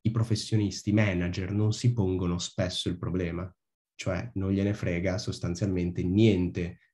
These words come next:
che il loro messaggio venga recepito bene o male da un loro collaboratore. Ehm, e io invece mi ci interrogo tantissimo, quindi,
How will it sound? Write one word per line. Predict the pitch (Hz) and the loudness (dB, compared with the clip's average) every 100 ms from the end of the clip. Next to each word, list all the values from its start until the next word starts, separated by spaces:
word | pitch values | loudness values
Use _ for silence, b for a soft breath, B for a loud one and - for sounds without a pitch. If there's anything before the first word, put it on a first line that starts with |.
| _ | _
che | - 90 | 0 2
il | 87 90 92 | 2 2 0
loro | 95 95 | 0 0
messaggio | 92 87 - 92 92 95 | -2 -2 -4 -4 -2 -4
venga | 87 90 92 | -2 -2 -2
recepito | 90 90 - 104 98 98 | -4 -6 -4 -2 -2 0
bene | 92 98 101 101 95 98 - | 2 2 4 2 0 -2 -4
o | 90 90 92 | -2 0 2
male | 101 101 98 95 | 4 4 2 0
da | 90 90 90 | 0 -2 -2
un | 90 90 90 87 | 0 0 0 0
loro | 90 90 90 | 0 0 -2
collaboratore. | - 92 90 85 92 92 87 85 85 - B B B - | -2 -2 0 0 0 0 -2 -2 -4 -10 B B B -6
Ehm, | 95 90 90 92 92 92 - | -4 -2 -4 -4 -6 -6 -6
e | - | 2
io | 107 | 8
invece | 127 123 120 | 10 10 6
mi | 104 | 4
ci | 95 | 0
interrogo | 95 92 95 92 | -2 -2 -2 -2
tantissimo, | 90 92 90 87 85 - 95 90 | -2 -2 -2 -4 -4 -6 -6 -2
quindi, | 113 104 90 90 87 | 0 0 0 -2 -4